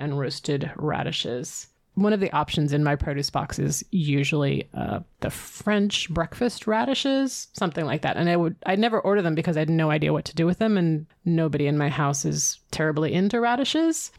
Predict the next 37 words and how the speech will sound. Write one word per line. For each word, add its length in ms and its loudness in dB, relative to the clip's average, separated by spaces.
but 100 0
I 60 4
really 300 0
wanna 200 2
try 220 -2
that 220 -2
next 260 -6
year 260 -4
'cause 100 -12
I 80 -4
think 220 -4
that 160 -6
would 100 -10
be 240 -6
delicious 720 -6
and 100 -6
would 120 -4
probably 240 -2
mellow 320 -2
it 80 -6
out. 300 -8
So 60 0
summer 500 0
is 100 0
where 220 0
we 140 0
went 260 -4
through 200 -8
most 460 -4
of 80 -10
our 360 -6
recipes. 1040 -4
Any 240 0
standouts 880 -6
there 200 -8
for 140 -12
you? 120 -4